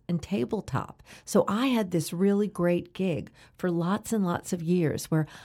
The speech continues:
I would travel the Gulf South selling Calphalon cookware and Baccarat crystal in the daytime. And at night, I would teach cooking in the gourmet shops that I was selling to in the daytime. And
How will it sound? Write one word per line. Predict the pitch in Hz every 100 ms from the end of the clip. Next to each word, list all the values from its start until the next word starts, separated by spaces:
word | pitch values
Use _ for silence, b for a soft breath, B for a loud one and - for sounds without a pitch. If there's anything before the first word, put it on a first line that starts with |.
| B
I | 175
would | 165 160
travel | - 202 185 190 202 214
the | 196
Gulf | - 147 180
South | - - 151 135 147 -
selling | 165 151 151 151
Calphalon | 147 143 139 190 190
cookware | - 143 143 156
and | 160
Baccarat | 147 143 170 165
crystal | - 151 143 - 147
in | 160
the | 175
daytime. | 175 170 220 - 135 135 175 B B B B
And | - 185 185 -
at | 180
night, | 185 220 294 240 - - B B
I | 196
would | 226 226
teach | - 214 -
cooking | - 277 285 185 147 185 B B
in | 214 208
the | 208
gourmet | 226 226 226 269 294
shops | - - - -
that | - 180
I | 185
was | 185 190
selling | - 220 277 254
to | - - 131 - -
in | - 170
the | 180
daytime. | 214 240 392 - 113 - - - B B B -
And | 226 220 214 214 214 208